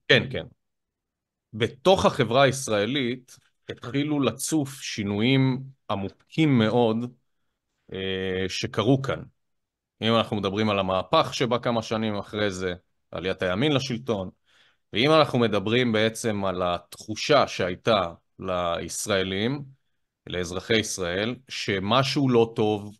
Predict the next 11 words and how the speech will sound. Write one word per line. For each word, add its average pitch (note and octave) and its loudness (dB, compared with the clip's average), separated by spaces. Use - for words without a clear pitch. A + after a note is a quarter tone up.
קרה G#2 0
פה. - -10
כמעט G#2+ 0
איבדנו G#2 0
את F#2+ -8
המדינה, G2 0
אה, F#2 -2
היה F#2+ 0
כאן, G2+ -2
אה, F#2 -4
אירוע G#2 4